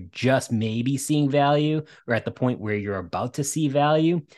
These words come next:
What happens if that three months goes into four, five, six months? It's like, "All right, cool. Two quarters of the year are already gone."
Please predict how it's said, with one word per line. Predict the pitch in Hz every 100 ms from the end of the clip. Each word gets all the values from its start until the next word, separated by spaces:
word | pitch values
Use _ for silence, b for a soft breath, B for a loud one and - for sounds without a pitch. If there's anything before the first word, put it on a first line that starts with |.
| b
What | 107 135
happens | 151 135 143 123
if | 120
that | 120 -
three | 127 120
months | 117 110
goes | - 107 98
into | 101
four, | 92 107 104
five, | - 95 95
six | - - 113
months? | 101 101 107
It's | 101
like, | 98 90
"All |
right, | 104 98
cool. | - 123 101
Two | - 139
quarters | - 139 131 117 107
of | 98
the | 104
year | 92 101 113 110 98
are | - 78
already | 104 104 95
gone." | 95 110 110 98 95 92